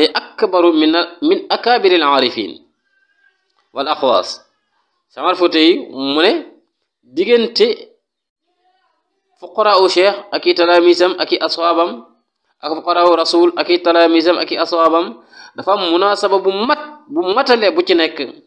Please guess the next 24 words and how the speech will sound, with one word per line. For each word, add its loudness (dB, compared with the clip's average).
boo -2
xam -4
ne 4
ci 2
munasaba 2
boobu 2
dafay 0
tegtale 0
ne 0
kon 2
kay 0
asaabu 0
Cheikh 0
dañoo 0
bokk -4
ci -4
akaabiril 2
aarifina 2
billahi, -2
bokk -2
ci -2
maanaam -2
xawsi 0
yi 0